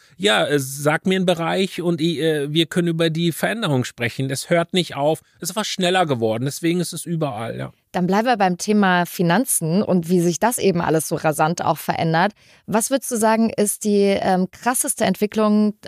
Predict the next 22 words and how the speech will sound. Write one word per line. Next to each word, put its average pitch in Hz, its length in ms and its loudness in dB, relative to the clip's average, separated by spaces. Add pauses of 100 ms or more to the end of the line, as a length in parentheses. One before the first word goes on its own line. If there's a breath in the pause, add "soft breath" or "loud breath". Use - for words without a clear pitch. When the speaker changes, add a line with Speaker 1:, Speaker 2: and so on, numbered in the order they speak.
Speaker 2:
in 190 120 2
unserer 214 600 2 (160)
Zeit, 180 440 0
wenn 175 100 2
es 170 100 -4
um 170 140 0
Geld 151 320 0
geht - 260 -6
aktuell? - 640 -6 (560 soft breath)
Speaker 1:
Ich - 200 -8
glaube, 175 420 2
dass 160 320 -2
wir 170 460 2
Geld 147 480 2
irgendwann 151 580 0
nicht 156 240 -2
mehr 147 220 0
physisch 151 480 -2
sehen 220 420 -4
werden, 113 380 -2
ja. 131 240 -6
Also, 147 240 2